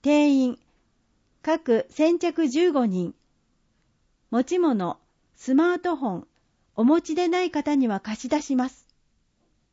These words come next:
ご自身のスマートフォンを使用する場合、通信料は自己負担です。令和八年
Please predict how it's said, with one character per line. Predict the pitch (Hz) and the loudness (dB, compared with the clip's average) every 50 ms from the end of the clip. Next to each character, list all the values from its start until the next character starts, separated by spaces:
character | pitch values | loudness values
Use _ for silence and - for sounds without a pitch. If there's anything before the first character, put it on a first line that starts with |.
| _ _ _ _ _ _ _ _ _ - | _ _ _ _ _ _ _ _ _ 0
ご | 240 | 0
自 | 247 240 330 | 2 2 0
身 | 339 - 370 359 330 | -2 0 0 0 2
の | 294 254 254 | 2 2 0
ス | 240 - 240 | -2 -2 -2
マ | 240 277 311 | 0 0 0
ー | 330 320 | -2 -2
ト | 359 339 | -4 -4
フ | 294 302 | -2 -2
ォ | 285 | -2
ン | 262 247 226 | 0 -2 -2
を | 220 | -4
使 | - - 202 | -6 -4 -2
用 | 226 262 277 285 | 0 2 2 0
す | 285 - 269 | -2 -4 -4
る | 240 254 240 | -4 -4 -2
場 | 233 233 233 233 233 | -2 -2 -2 -2 -2
合、 | 226 214 208 214 - _ _ _ _ _ _ _ _ | -4 -4 -6 -8 -12 _ _ _ _ _ _ _ _
通 | - 285 302 330 339 | -4 0 0 0 0
信 | - - 370 370 349 | 0 -2 0 0 2
料 | 302 285 254 233 214 | 2 0 0 0 -2
は | 202 | -4
自 | 190 - 196 | -6 -8 -8
己 | - - 302 302 | -6 -4 -4 -4
負 | 294 - | -4 -6
担 | - 311 285 247 220 | -6 -4 -2 -2 -2
で | 185 180 185 190 | -2 -4 -6 -8
す。 | - _ _ _ _ _ _ _ _ _ _ _ _ _ _ _ _ _ _ _ _ _ _ _ _ _ _ _ _ _ - | -10 _ _ _ _ _ _ _ _ _ _ _ _ _ _ _ _ _ _ _ _ _ _ _ _ _ _ _ _ _ -4
令 | 240 285 320 349 359 339 | -2 0 2 2 2 2
和 | 311 240 | 0 -2
八 | 226 233 - - 277 262 | -2 -6 -6 -2 -2 0
年 | 240 214 202 - | 0 0 -2 -4